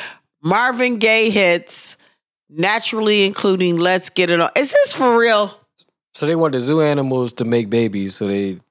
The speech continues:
Speaker 2: had a Marvin Gaye.
Speaker 1: Why would the monkeys know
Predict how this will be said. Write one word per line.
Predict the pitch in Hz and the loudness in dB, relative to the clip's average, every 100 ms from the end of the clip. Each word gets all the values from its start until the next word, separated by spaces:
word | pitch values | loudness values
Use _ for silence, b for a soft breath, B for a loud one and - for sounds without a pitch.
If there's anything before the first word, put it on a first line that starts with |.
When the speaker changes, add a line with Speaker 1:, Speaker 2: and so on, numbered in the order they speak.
| _ | _
Speaker 2:
had | 101 95 87 82 _ _ | -8 -6 -8 -12 _ _
a | 87 | -12
Marvin | 98 - 90 | -8 -8 -10
Gaye. | 180 175 | -16 -4
Speaker 1:
Why | 233 277 392 | 0 0 2
would | 587 359 | 0 -2
the | |
monkeys | 311 330 320 311 269 | -2 -2 -2 -2 0
know | 262 262 233 | 2 4 2